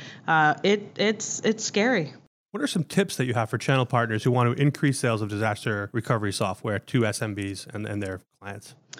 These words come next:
Speaker 1: Yeah, great question, Mark. Uh, there's, there's quite a few tips. I think the value for partners, particularly of Carbonite, would be to understand the current market space.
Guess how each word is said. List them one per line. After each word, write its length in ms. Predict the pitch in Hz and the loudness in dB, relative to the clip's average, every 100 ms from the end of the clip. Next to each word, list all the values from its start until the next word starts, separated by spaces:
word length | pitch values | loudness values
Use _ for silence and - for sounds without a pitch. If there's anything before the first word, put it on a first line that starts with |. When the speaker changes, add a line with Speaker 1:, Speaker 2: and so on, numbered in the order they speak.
| - 190 | -10 -2
Speaker 1:
Yeah, 160 | 185 | 0
great 320 | 170 226 277 | 2 2 2
question, 420 | - 214 165 208 175 | 4 2 4 2 4
Mark. 400 | 170 170 170 - | 6 4 2 0
Uh, 120 | 180 | 0
there's, 320 | 185 277 330 | 4 2 2
there's 320 | - 269 294 | -4 -4 -2
quite 240 | - 277 254 | 2 2 2
a 20 | |
few 160 | 240 196 | 2 0
tips. 400 | 202 202 196 220 | 4 2 4 2
I 140 | 214 | 4
think 480 | 277 302 - - 190 | 4 2 2 -6 0
the 80 | 175 | 0
value 760 | 160 175 175 190 180 165 160 | 4 4 4 4 2 2 0
for 440 | 151 - 165 160 156 | -2 0 2 2 2
partners, 800 | 180 175 - 185 165 151 - - - - _ 185 | 2 2 4 2 2 0 -4 -8 -20 -20 _ -8
particularly 480 | 185 226 233 180 | 0 2 4 4
of 160 | 165 - | 2 0
Carbonite, 720 | 175 170 165 160 151 147 - | 2 2 4 2 2 0 -2
would 160 | 175 165 | -2 2
be 160 | 175 | 2
to 60 | 160 | 4
understand 640 | 160 175 170 - 165 156 147 | 4 4 2 2 2 4 2
the 80 | |
current 400 | 147 - 170 160 | -2 2 2 4
market 360 | 151 143 143 139 | 2 0 -2 -8
space. 460 | - 143 110 - | -4 -4 -2 -6